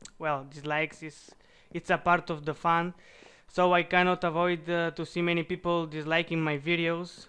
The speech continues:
So well, if, uh, if you feel the, how to say, if you feel that my video is a shit, you know, you can dislike it or maybe comment or maybe say that, uh,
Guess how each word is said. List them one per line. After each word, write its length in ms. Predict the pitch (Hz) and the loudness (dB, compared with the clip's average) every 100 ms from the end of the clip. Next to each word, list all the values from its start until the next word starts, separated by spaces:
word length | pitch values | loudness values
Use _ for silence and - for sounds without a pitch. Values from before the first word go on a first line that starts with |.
| _ | _
So 280 | - 147 151 | -18 -10 -2
well, 320 | 165 147 135 165 | 0 0 -4 -14
if, 320 | 156 170 - 165 | -12 -12 -10 -4
uh, 760 | 160 156 156 156 151 151 147 143 _ - - - _ | -2 0 0 -2 -4 -4 -8 -10 _ -20 -20 -20 _
if 180 | 175 175 | -6 0
you 80 | 196 | -2
feel 240 | 190 196 | 2 0
the, 800 | 180 170 175 175 170 170 165 160 - - - - | 0 0 2 2 0 -2 -4 -8 -14 -20 -14 -4
how 120 | 170 | -4
to 100 | 165 | -2
say, 180 | 175 175 | 0 0
if 80 | 170 | 0
you 120 | 185 | -4
feel 680 | 185 185 180 175 175 170 160 - - - - | 0 0 2 0 -2 -6 -10 -20 -20 -20 -4
that 220 | 170 165 | -2 0
my 160 | 170 165 | 0 0
video 260 | 175 170 | 0 2
is 140 | 170 175 | 0 -2
a 40 | |
shit, 460 | 156 - 190 185 175 | -4 -2 -2 -2 -4
you 140 | 160 | -2
know, 160 | 165 170 | -2 -2
you 120 | 165 | -2
can 240 | 160 170 | -2 -4
dislike 520 | 151 151 160 165 165 175 | -4 -4 0 0 -2 -6
it 220 | 170 - | -6 -6
or 240 | 151 147 | -8 -8
maybe 340 | 143 156 160 156 | -8 -8 -8 -8
comment 640 | - 170 170 170 170 156 | -2 0 2 0 -4 -6
or 100 | 143 | -8
maybe 300 | 147 160 151 | -6 -8 -8
say 260 | - 156 151 | -8 -6 -2
that, 340 | 151 151 - | -2 -4 -6
uh, 300 | 151 143 143 | -6 -6 -8